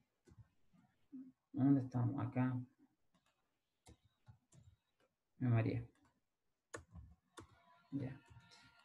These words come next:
Pero tengo que hacer lo siguiente. Ahí ya está P.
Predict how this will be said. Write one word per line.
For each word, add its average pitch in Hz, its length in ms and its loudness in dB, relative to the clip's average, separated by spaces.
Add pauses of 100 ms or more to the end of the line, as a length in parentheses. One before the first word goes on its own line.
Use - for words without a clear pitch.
(180)
Pero 120 140 2
tengo 131 160 6
que 131 60 4
hacer - 200 2
lo 135 120 6
siguiente. - 640 -6
Ahí 131 200 4
ya 135 120 4
está 131 220 0
P. 175 400 -2